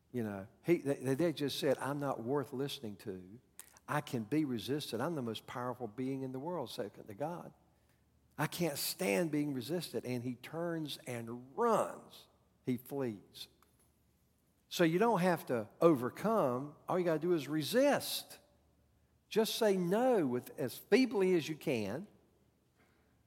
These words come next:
and you'll find that Satan flees.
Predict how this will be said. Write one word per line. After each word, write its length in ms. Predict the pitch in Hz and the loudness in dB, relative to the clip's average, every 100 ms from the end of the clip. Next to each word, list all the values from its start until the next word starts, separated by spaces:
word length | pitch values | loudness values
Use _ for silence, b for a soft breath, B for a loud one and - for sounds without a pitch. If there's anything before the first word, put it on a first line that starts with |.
| _ | _
and 180 | 156 147 | 2 4
you'll 220 | 170 226 | 6 4
find 600 | - - 143 135 131 139 131 - _ _ _ | 4 2 2 2 2 -2 -8 -20 _ _ _
that 120 | 117 | -6
Satan 540 | 107 - 135 135 120 113 - - | -6 -2 0 0 -6 -18 -18 -6
flees. 720 | 113 107 85 - - - - | -2 0 -2 -12 -20 -16 -16